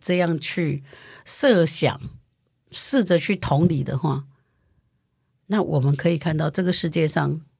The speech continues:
大家平静一下，以下这个话没有冒犯的意思，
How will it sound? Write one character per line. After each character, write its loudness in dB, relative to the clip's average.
大 -2
家 0
平 0
静 0
一 -2
下， -10
以 0
下 4
这 2
个 0
话 2
没 4
有 6
冒 4
犯 0
的 -2
意 -4
思， -8